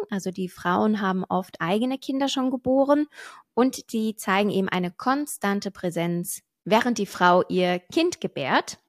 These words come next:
Und was kann eine Doula machen? Sie kann Ängste nehmen und Kraft geben, stärken und bestärken. Nur eben, dass sie speziell nochmal dafür geschult wurde und einfach sich wirklich ganz auf die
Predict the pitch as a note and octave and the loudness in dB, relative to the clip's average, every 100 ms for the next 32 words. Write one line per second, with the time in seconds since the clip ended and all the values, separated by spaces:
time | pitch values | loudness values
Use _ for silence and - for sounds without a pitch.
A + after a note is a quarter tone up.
0 | - A3+ A#3+ A#3+ - - _ - A3+ - | -2 2 4 2 -2 -12 _ 0 0 0
1 | B3 A3 G#3+ G3+ F#3 E3 D3+ - D4+ F#4+ | 0 2 2 2 2 2 0 -2 -4 -4
2 | A3+ - E3+ F#3 B3 D4 C#4+ D4 D4 - | -6 -6 -4 -2 -2 -2 0 0 -2 -2
3 | F3+ - - D#3 - - B3 C4 C#4 D4+ | -6 -8 -10 -10 -10 -8 -4 -2 0 -2
4 | - - - - - G#3+ A#3 C4+ G3+ F#3+ | -4 -18 -6 -2 0 4 4 2 -2 -4
5 | - A3 A3 - G#3 G#3 G#3 G3+ - - | -4 -6 -6 -2 -2 -2 -2 -4 -6 -8
6 | - C#4 C#4 C4 A#3 A#3 - G3 - G3 | -2 2 4 4 2 0 -4 -6 -2 2
7 | G#3+ G#3 F#3+ F#3 F3+ - F3 F3 E3+ - | 2 2 0 -4 -4 -2 0 0 -2 -6
8 | F3 - C#4+ - C#4 C4 B3+ - - F3 | -6 -4 -4 0 2 2 2 0 -2 -2
9 | G3 F#3+ - - F#3 F3 - F#3 G#3 B3 | -2 -4 -6 -4 -4 -4 -6 -2 0 2
10 | - F#3+ - F3+ F#3 | 2 0 0 -4 -4